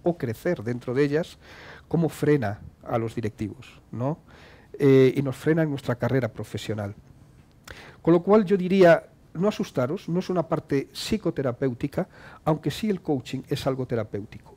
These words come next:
¿Y por qué? Pues, entre otras cosas, porque todos vivimos en un mundo acelerado en este momento en las organizaciones, con un cambio continuo y constante y al mismo tiempo perdidos por situaciones externas que no somos capaces de controlar.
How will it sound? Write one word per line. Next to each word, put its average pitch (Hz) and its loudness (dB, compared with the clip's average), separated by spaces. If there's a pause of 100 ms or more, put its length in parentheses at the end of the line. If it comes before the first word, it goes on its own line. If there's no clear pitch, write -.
(120)
¿Y 202 -4
por 202 -6
qué? 269 -6 (1000)
Pues, - 2
entre 170 0
otras 240 0
cosas, - -2 (800)
porque 160 8 (420)
todos 165 -4
vivimos 170 -2
en 165 2
un 156 -2
mundo 156 0
acelerado 110 -2 (160)
en 131 -2
este - -4
momento 135 -2
en 120 -4
las 123 -6
organizaciones, 120 -4 (500)
con 165 2
un 196 0
cambio 135 0
continuo 175 -4
y 165 -4
constante 156 -6 (640)
y 160 6
al 143 6
mismo 170 -2
tiempo 165 -2
perdidos 160 -2
por - -10
situaciones 160 -4
externas 160 -2
que - -6
no 147 -4
somos 135 -6
capaces 113 -8
de 110 -10
controlar. 107 -12